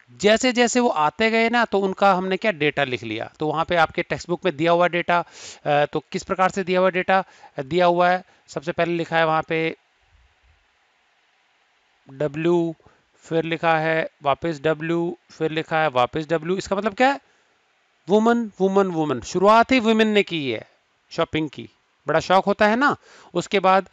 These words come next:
अ, चौथा पर्सन कौन आया? It was a girl। उसके बाद क्या आया? It was a boy। फिर क्या हुआ? बॉय के बाद में क्या हुआ? दो बार वुमन, डब्ल्यू, डब्ल्यू।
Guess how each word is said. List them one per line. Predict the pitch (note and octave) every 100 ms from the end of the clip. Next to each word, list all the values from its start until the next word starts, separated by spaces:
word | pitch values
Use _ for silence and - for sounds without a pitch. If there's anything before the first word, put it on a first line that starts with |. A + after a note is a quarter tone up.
| - _ -
अ, | D#3+
चौथा | - F3+
पर्सन | G3+ G3 G#3+
कौन | G3+ G#3+
आया? | G#3 G#3+ A3 A3 _ -
It | D3
was | C3+ B2+
a | B2
girl। | A#2+ C#3+ F3+ F3+ F3+ F3 E3 _ _ _ -
उसके | D3+ G3+
बाद | G3+ G3+
क्या | G#3 G#3
आया? | G#3 G#3+ G#3 E3+ _ _ _ D3
It | B2
was | B2+ B2
a | A#2+ A#2 D3
boy। | E3+ F3+ F3 F3 - _ _ _ _ _ _ _
फिर | F#3 F#3+
क्या | G#3+ G#3
हुआ? | G#3 G#3+ G#3 C#3+ _ _ _ _ _ -
बॉय | C3+ D#3
के | E3 F3+
बाद | F#3
में | G3
क्या | F#3+ G3+
हुआ? | G#3
दो | C3 D3+ D#3
बार | E3+ E3+
वुमन, | D#3 F3 F3+ F3 _ _ _ _ _ _ _ _ _ _ _ _ _ -
डब्ल्यू, | C3+ C#3+ E3 F#3 F#3 F3 _ _ _ _ _ _ _ _ D3
डब्ल्यू। | F3 D#3+ F3+ F3+